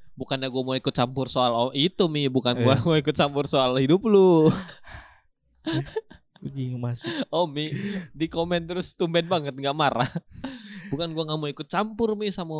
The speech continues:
Speaker 1: urusan lu, tapi maksud gua ini kan penting buat gua juga. Gara-gara lu telat, lu nggak efisien.
Speaker 2: Iya. Kita,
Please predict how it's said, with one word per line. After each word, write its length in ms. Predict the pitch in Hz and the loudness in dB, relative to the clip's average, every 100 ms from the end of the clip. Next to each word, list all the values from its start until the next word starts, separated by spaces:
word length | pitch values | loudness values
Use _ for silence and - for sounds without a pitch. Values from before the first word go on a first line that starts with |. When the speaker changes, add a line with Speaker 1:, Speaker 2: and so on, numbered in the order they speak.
| 156 151 - | -6 -8 -14
Speaker 1:
urusan 480 | - 156 160 156 208 | -6 -2 -2 -2 -2
lu, 100 | 226 | -2
tapi 220 | 196 226 | -6 -10
maksud 320 | 240 185 165 | -10 -10 -10
gua 160 | 160 247 | -8 -8
ini 160 | 233 262 | -8 -12
kan 180 | 311 | -12
penting 480 | 269 214 208 220 196 | -8 -8 -4 -2 0
buat 220 | 180 170 - - | 2 2 0 -10
gua 340 | 170 160 165 | -6 4 6
juga. 560 | 160 160 233 196 170 139 - _ _ _ _ _ _ _ _ | 4 0 -2 0 0 0 -10 _ _ _ _ _ _ _ _
Gara-gara 460 | 170 190 175 175 | 0 2 0 0
lu 160 | 175 175 | 0 0
telat, 480 | 196 202 214 190 196 - | 0 -2 -2 -2 -6 -4
lu 200 | 160 180 | 2 2
nggak 160 | 165 156 | 2 -2
efisien. 760 | 151 160 214 208 139 143 170 | -4 -8 -6 -2 -2 -4 -8
Speaker 2:
Iya. 320 | 127 113 120 - - _ _ | -2 0 0 -4 -18 _ _
Kita, 220 | - 135 | -2 2